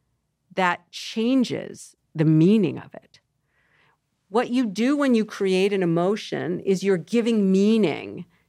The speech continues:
to those affective feelings.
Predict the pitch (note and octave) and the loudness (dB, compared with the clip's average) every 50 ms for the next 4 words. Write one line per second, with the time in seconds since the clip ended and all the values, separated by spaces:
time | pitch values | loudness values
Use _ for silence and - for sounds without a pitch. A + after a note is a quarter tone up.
0 | _ - - - A3+ A3 A3+ A#3 A#3+ G#3+ G3+ F#3 F#3 F3+ F3+ E3+ G3 D#3+ F3+ F3 | _ -16 -4 -2 0 2 2 2 2 2 2 2 2 2 0 -2 -2 0 0 0
1 | F3 - - F#3+ F3 E3+ _ - F3 D#3+ D#3 D#3 D3+ - _ _ _ _ - G#3+ | -2 -4 -8 -8 -8 -8 _ -12 -10 -10 -10 -10 -12 -16 _ _ _ _ -10 -8
2 | G3+ G3+ G#3 G3+ E3+ A2+ G#2+ G#2+ - - - F#3+ - - - | -6 -4 -2 -2 -4 -4 -8 -12 -18 -18 -20 -20 -20 -20 -20